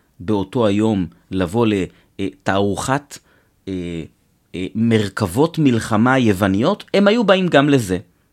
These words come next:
אוקיי? בתקווה שימזגו שם יין. והשנה היו הרבה,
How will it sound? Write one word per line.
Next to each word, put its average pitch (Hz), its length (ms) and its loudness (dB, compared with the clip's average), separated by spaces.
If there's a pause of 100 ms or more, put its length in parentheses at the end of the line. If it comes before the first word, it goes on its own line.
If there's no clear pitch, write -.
אוקיי? 185 460 -4
בתקווה 110 360 -2
שימזגו 98 400 -2
שם 101 180 -4
יין. 76 320 -6 (1080)
והשנה 98 1040 -6 (240)
היו 110 340 -4
הרבה, 85 480 -4